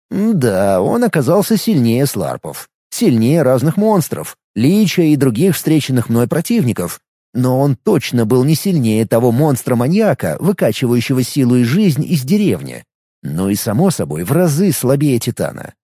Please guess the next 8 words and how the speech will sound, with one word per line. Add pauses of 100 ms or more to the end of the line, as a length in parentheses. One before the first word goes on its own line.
(500)
Продолжая
предлагать
остановить
кровопролитие,
я
принялся
вяло
атаковать.